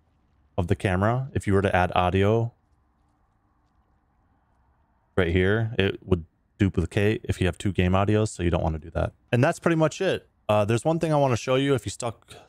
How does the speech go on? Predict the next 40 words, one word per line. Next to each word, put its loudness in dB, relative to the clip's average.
this -2
long 0
through 0
the 0
video. 2
Uh, 2
if -2
you 4
were 4
to 4
have 0
multiple 2
scenes -4
on 2
your 2
Atom 0
Vertical, 0
so -4
if -2
I 2
add 2
another 2
scene, -4
uh, 0
let's -16
call 0
this 0
scene -16
two. -6
So -8
now 2
I 2
have -2
two -2
different -2
scenes. -4
What -2
you -4
can 0
do 2